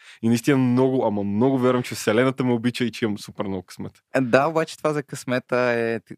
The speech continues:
Speaker 2: много такава мистик, мистична тема. Защото късмета, според мен, е, така си мисля
Speaker 1: Мгм.
Speaker 2: аз, спохожа, а, с късмета не е случайност.
Speaker 1: Да.
Speaker 2: Той спохожда хората, нали,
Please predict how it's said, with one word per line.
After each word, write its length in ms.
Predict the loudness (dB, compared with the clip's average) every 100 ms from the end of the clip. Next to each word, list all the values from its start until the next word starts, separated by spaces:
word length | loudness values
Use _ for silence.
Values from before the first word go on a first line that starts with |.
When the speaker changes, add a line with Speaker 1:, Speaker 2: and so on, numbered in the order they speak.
| -10
Speaker 2:
много 320 | -8 -6 -6
такава 520 | -6 -2 0 0 -6 -12 -8
мистик, 720 | -6 -6 -8 -16 -20 -20 -20
мистична 560 | -20 -20 -18 -18 -18 -18
тема. 320 | -14 -14 -14 -18 -20 _ -20 -20 -20 _
Защото 300 | -4 -2 -2
късмета, 760 | -6 -6 -4 -2 -2 -2 -4 -4
според 400 | -4 -4 -4 -6
мен, 140 | -8
е, 80 | -10
така 240 | -10 -10
си 160 | -8 -10
мисля 260 | -10 -6 -4
Speaker 1:
Мгм. 100 | -4
Speaker 2:
аз, 340 | -6 -10 _
спохожа, 640 | -20 -14 -2 0 0 -4 -10 -10 -16 _ _ _ _ _ -16
а, 120 | -14 -14
с 80 |
късмета 380 | -12 -6 -4 -4
не 140 | 0 -2
е 60 |
случайност. 760 | -2 -8 -4 -2 -2 -6 -14 -8
Speaker 1:
Да. 60 | -4
Speaker 2:
Той 140 | -4
спохожда 720 | -4 -6 -2 -2 -4 -4 -6 -4
хората, 340 | -2 -2 -6
нали, 260 | -8 -6